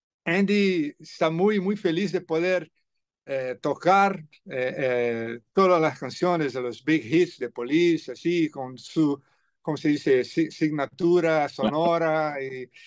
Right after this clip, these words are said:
y con lo, lo que a él también le cabe de la grande leyenda que es el Police. Y así que empezamos a, a hacer giras desde dos mil, dos mil diecisiete, dieciocho, diecinueve,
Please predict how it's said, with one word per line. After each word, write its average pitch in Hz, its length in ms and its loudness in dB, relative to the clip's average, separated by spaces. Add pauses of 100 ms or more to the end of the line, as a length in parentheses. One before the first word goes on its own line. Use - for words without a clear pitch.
(220)
y 127 120 -6
con 151 440 -2
lo, 147 460 0
lo 147 160 0
que 165 500 4
a 156 140 0
él 175 140 -2
también 180 460 -4
le 160 140 -2
cabe 165 560 -2 (160)
de 135 220 -4
la 135 160 -2
grande 151 640 0
leyenda 147 560 0
que 127 300 -2
es - 120 -12
el 120 120 -10
Police. 135 500 -2 (680)
Y 147 120 -2
así 196 280 0
que 202 460 4
empezamos 180 800 -4
a, 165 80 -2
a 160 140 -8
hacer 151 300 -4
giras 185 460 -2
desde 147 320 -4
dos 139 220 -4
mil, 156 360 -4
dos 147 180 0
mil 170 180 0
diecisiete, 185 800 2 (580)
dieciocho, 185 720 0
diecinueve, 165 840 0